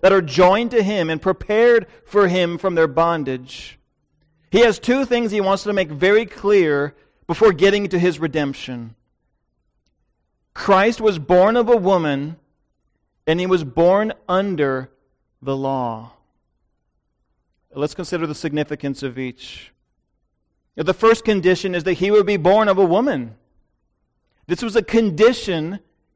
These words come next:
he would take on. Now, this might not seem like a profound insight because we know he's the God-man. We know he was a human.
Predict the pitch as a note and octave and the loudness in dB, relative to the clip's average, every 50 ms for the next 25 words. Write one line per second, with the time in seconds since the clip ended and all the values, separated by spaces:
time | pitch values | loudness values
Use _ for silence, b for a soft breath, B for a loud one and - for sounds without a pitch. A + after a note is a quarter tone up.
0 | _ _ _ - G3+ G#3 G3 G3+ F#3+ - - G3+ G3+ G3 F#3+ G#3 F#3+ F#3 G3+ G#3+ | _ _ _ -4 -4 0 2 2 2 2 0 0 0 0 2 2 0 0 0 0
1 | G3 C#3+ B2+ A#2+ A2+ A2+ - _ _ _ _ _ _ _ _ _ _ _ _ _ | -2 -4 -6 -8 -12 -16 -20 _ _ _ _ _ _ _ _ _ _ _ _ _
2 | _ _ _ _ _ _ _ _ _ _ _ _ _ _ _ _ _ _ _ _ | _ _ _ _ _ _ _ _ _ _ _ _ _ _ _ _ _ _ _ _
3 | _ _ - D3+ G3 - A3 G#3+ G#3+ G3 D#3+ - - G3 F#3 F3 - E3 - - | _ _ -16 -14 -12 -10 -8 -6 -4 -6 -6 -6 -6 -6 -6 -4 -4 -6 -6 -6
4 | - E3 - F#3 F3+ F#3 G3+ G#3 E3+ - - C#3 C3 B2+ - - C3 C#3 A#2+ A2 | -6 -6 -2 -2 0 0 0 -2 -4 -6 -8 -8 -8 -8 -8 -6 -6 -6 -6 -6
5 | - - F3+ E3+ F3+ G#3+ G#3+ A3+ A3 G#3 F#3 D#3+ C3+ D#3 D3+ C#3 D3+ D3 D3 D3 | -10 -12 -10 -10 -8 -6 -2 0 0 2 0 0 -2 -4 -2 0 2 2 2 2
6 | D3 D#3+ D#3+ E3 F#3+ A3 A3 G#3 F3+ G3 G#3 G3+ G3+ G3 F3 E3 D3 D#3 D3+ B2+ | 0 0 -2 -4 -2 -4 -4 -2 0 0 0 0 0 -2 -2 -2 -2 -2 -4 -4
7 | - E3+ E3 E3 E3 E3+ F3+ G3 A3 B3 C4 | -4 -4 -4 -2 -2 -2 -2 -2 -2 -4 -6